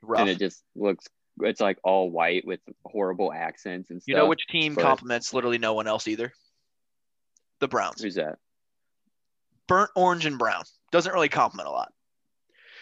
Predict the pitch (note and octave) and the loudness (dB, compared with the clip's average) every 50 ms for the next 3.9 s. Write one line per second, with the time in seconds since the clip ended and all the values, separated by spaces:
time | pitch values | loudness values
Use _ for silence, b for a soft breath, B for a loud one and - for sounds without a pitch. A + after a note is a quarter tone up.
0 | B B F3 F#3 F#3 G#3 F#3 F#3+ G3 G#3+ A3 - C4+ C4 B3+ A3+ F3 - E3 D3 | B B 2 4 4 4 6 4 4 2 2 2 2 2 4 2 2 2 2 2
1 | D3+ D#3 - G3 F#3+ F#3+ F#3+ - - - _ _ - D#3+ D#3 C3 A#2+ - B2+ A2+ | 2 2 4 4 4 4 4 2 -2 -8 _ _ 2 4 4 4 4 2 2 2
2 | G#2+ A2 A2+ B2 D3+ - E3+ F3+ F#3+ C#4 C4+ A3+ D3+ - - D#3+ F#3+ G#3 B3+ A3+ | 2 2 2 0 2 2 0 0 2 2 2 0 0 0 0 2 2 2 2 2
3 | F3 F3 D#3+ - C#3+ E3 D#3+ D3 C3+ C3 C3 C3 B2+ A2+ A2 G#2 G2+ | 2 2 0 0 -2 0 0 0 2 2 2 2 2 0 -2 -6 -6